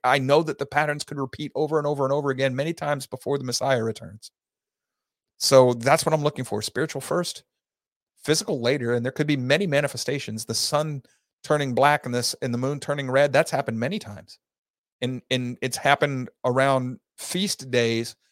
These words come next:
many times. And every time that's happened, there's been something significant happening on those feast days, spiritually significant. You know, the, the persecution of the Jews in Spain, um, the, the return of,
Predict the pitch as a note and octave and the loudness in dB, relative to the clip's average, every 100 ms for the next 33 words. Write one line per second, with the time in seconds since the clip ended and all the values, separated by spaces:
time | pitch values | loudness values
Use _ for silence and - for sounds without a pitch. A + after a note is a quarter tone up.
0 | _ _ _ C3 B2+ A#2+ A#2 B2 A2 A2+ | _ _ _ 2 4 4 2 0 0 -2
1 | A#2 - C3 - G3+ G#3 F#3 D#3+ G3+ G#3+ | -4 -4 2 4 2 2 0 4 4 4
2 | B2 A#2+ A#2 A#2 A#2 C3+ B2+ D3 C#3+ C#3+ | -2 -2 -2 -2 0 0 2 0 2 -2
3 | C#3+ C3+ - B2+ D#3+ F#3 C3+ B2 C3 C#3 | -2 -4 -6 0 2 2 0 -2 0 0
4 | B2+ C3 B2+ C3 C#3 C3+ F#3+ G3+ - A#2+ | 0 -2 0 2 2 0 -2 -2 -2 -2
5 | G#2+ - - - - F3 E3 - C3 - | -4 -10 -10 -8 4 6 6 2 -2 -2
6 | A#2+ D#3 F#3 A2 G2+ - - _ _ _ | 0 0 0 -4 -8 -16 -20 _ _ _
7 | _ _ _ _ _ _ - A#2+ A#2+ A#2 | _ _ _ _ _ _ -2 0 2 2
8 | A#2 A2 A2+ - C#3+ - - C#3 C#3 B2+ | -2 -2 -8 -2 -2 -2 -4 -4 -4 -6
9 | A#2+ A#2 A#2 C#3 A#2+ A#2+ A#2 - B2 C#3+ | -6 -6 -2 -2 -2 -2 -2 0 0 2
10 | C#3+ A2 G#2+ - - - - _ - A#2 | 0 -4 -6 -14 -20 -20 -20 _ -2 0
11 | A#2 A#2 A2+ A2+ A2+ - - G#2+ - B2+ | 2 2 0 -2 -6 -8 -10 -10 -8 -6
12 | C3 B2 A#2+ - D3 C#3 C3+ B2 A2+ | -4 -4 -4 -2 -2 0 0 -2 -4